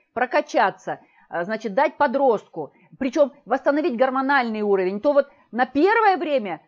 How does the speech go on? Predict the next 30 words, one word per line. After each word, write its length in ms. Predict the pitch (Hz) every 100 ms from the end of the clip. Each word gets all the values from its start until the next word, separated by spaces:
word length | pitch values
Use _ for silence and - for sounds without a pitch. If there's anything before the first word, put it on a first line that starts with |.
| _
Противити 500 | 247 233 311 370 262
очень 380 | 233 262 277 226
даже 240 | 226 247
хорошо 320 | 233 233 240
пойдёт, 360 | 233 233 294 440 - _ -
ведь 140 | 220
потому 280 | 254 285 285
что, 140 | -
э, 40 | 302 _ _ 202 208 208 214 202
Юрий 200 | 220 294
Андреевич, 320 | 277 202 170 _ _
сыроедению 640 | _ 254 262 285 277 254 220
надо 240 | 226 226
обучаться. 760 | 202 190 - 233 247 _ 160 _ _ _ _
Потому 260 | - 240 240
что, 220 | 254 254 247 _
а, 460 | 208 214 214 147 -
у, 80 | 262
э, 340 | - 233 220
если 480 | 254 269 294 294 -
люди 260 | 247 294 240
не 300 | 240 254 254
со-, 160 | 233 240
стоят 360 | - 262 320 370
в 40 |
вашей 260 | 330 - 269
школе, 400 | - 285 240 190
не 140 | 214
читают 420 | 220 262 302 349 370
ваши 340 | 311 285 220